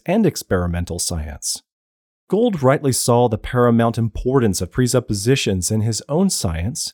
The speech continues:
and assumed that it applied equally to all science. This is not so, although some presuppositions play an important role in operational science.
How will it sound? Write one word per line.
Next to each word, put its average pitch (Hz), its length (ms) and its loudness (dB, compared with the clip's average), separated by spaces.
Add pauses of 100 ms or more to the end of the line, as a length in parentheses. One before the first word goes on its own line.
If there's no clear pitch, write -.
(160)
and 104 140 0
assumed 147 360 4 (100)
that 120 100 4
it 120 80 2
applied 127 560 0
equally 101 500 -2
to - 180 -4
all 202 260 0
science. - 720 -6 (720)
This 165 180 0
is 175 160 2
not 151 240 4
so, - 500 0 (220)
although 165 280 4
some 202 260 2
presuppositions 117 920 0
play 113 280 -2
an 110 120 0
important 110 520 2
role 117 260 2
in 104 180 -4
operational 104 760 -2
science. - 680 -8